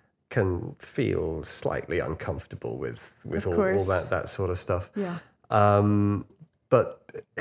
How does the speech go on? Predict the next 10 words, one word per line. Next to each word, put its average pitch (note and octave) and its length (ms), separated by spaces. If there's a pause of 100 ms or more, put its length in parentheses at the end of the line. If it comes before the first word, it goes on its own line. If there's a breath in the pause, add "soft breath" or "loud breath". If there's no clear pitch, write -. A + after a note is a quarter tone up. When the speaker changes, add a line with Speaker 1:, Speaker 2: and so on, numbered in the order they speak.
(200 loud breath)
Speaker 1:
then C3 140
again, C3 260
it's B2+ 160
just - 320
the A2+ 80
honours A#2 260
system. F2+ 460
It's - 140
the G2 100
way F#2+ 400